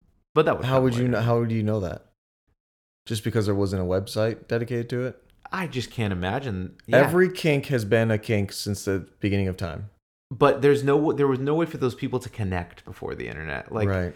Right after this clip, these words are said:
Speaker 2: They
Speaker 1: like,
Speaker 2: had
Speaker 1: you
Speaker 2: to go to,
Speaker 1: didn't
Speaker 2: like, a face-to-face meeting at the local library.
Speaker 1: Like, there was nobody that was, like, willing to just, like, publicly be like, "You know what's nice?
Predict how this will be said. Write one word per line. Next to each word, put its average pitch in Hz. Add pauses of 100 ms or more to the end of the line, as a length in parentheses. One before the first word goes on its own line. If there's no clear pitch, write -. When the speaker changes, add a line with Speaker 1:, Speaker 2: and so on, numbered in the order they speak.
(140)
Speaker 2:
They 107
Speaker 1:
like, 107
Speaker 2:
had 117
Speaker 1:
you 117
Speaker 2:
to 101
go 113
to, 110
Speaker 1:
didn't 107
Speaker 2:
like, 101
a 98
face-to-face 101
meeting 98
at 90
the 92
local 92
library. 90
Speaker 1:
Like, 151
there 175
was 151
nobody 143
that 139
was, 117
like, 110 (340)
willing 127
to 110
just, 104
like, 107
publicly 110
be 107
like, 107 (320)
"You 127
know 202
what's 269
nice? 208